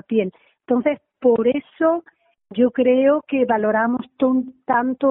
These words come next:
la asistencia y intentamos dar un buen servicio al cliente, no solo tecnológico,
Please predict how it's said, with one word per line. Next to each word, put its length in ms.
la 100
asistencia 1080
y 760
intentamos 640
dar 200
un 120
buen 220
servicio 1200
al 140
cliente, 440
no 220
solo 200
tecnológico, 800